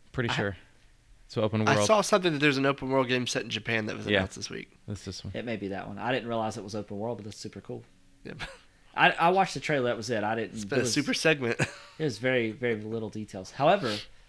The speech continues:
Speaker 2: what I'm excited about, I'm excited about that game, but I've never played any of the Monster Hunter games.
Speaker 3: Me either, but this one, there's a lot of hype around this one.
Speaker 2: Yeah, so Monster Hunter World Beta is actually coming to PlayStation Plus members.
Speaker 1: Wow.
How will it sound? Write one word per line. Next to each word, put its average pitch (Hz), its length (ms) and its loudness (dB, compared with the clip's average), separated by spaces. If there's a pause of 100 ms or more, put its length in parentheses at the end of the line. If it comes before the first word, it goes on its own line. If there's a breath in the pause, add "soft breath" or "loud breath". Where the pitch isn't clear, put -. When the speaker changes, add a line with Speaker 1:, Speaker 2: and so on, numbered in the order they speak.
(160 soft breath)
Speaker 2:
what 123 120 2
I'm 139 140 2
excited 113 320 -4
about, 101 440 -2
I'm 113 80 -8
excited 208 220 -2
about 156 100 -2
that 143 160 -2
game, 196 280 -6
but 190 240 0 (480 loud breath)
I've 127 140 -6
never 208 200 -4
played 175 280 -4
any 139 240 -4
of 123 80 -2
the 113 80 -4
Monster 107 500 -4
Hunter 98 220 -8
games. 98 300 -8
Speaker 3:
Me 156 160 2
either, 139 180 6
but 104 100 -2
this 120 180 0
one, 123 340 -4
there's 151 160 -6
a - 20 -4
lot - 160 2
of - 60 -2
hype 147 260 0
around - 200 -4
this - 180 -8
one. - 140 -10
Speaker 2:
Yeah, 104 280 0
so - 220 -8
Monster 180 340 -4
Hunter 180 200 -2
World 131 300 0
Beta 101 260 -2
is 95 180 -6
actually 117 300 -4
coming 110 400 -4
to 110 360 -4
PlayStation 120 480 -8
Plus 175 240 -6
members. 110 340 -8
Speaker 1:
Wow. 101 320 6